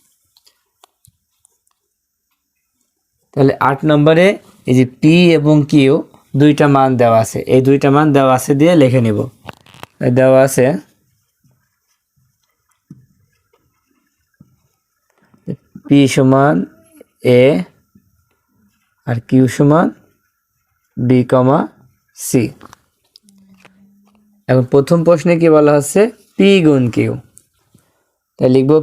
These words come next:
পি গুণ কিউ সমান, পির মানটা কত?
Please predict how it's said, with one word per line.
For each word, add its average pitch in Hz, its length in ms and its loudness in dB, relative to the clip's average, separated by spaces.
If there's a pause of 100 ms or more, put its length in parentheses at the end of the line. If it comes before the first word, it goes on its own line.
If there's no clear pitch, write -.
(120)
পি 143 140 2 (360)
গুণ 139 280 2 (1120)
কিউ 135 240 2 (320)
সমান, 127 420 0 (2250)
পির 165 160 0 (100)
মানটা 165 260 0 (100)
কত? 147 180 -2